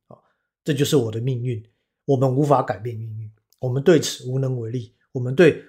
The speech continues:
我们的无能为力感到愤怒与悲哀，我们什么都做不了。于是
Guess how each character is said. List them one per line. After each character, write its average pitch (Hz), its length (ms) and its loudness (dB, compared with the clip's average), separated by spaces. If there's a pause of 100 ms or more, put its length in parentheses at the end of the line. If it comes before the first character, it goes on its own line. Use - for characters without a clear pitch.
我 143 100 4
们 143 140 2
的 175 160 6
无 165 160 4
能 156 180 4
为 160 100 8
力 170 120 6
感 120 200 -4
到 147 80 4
愤 156 400 2
怒 156 140 0
与 110 120 -8
悲 131 260 -6
哀， 135 100 -2
我 123 80 -6
们 123 100 -14
什 123 200 -8
么 123 100 -8
都 156 80 2
做 147 160 2
不 127 100 -6
了。 110 80 -10 (380)
于 147 100 -2
是 160 400 2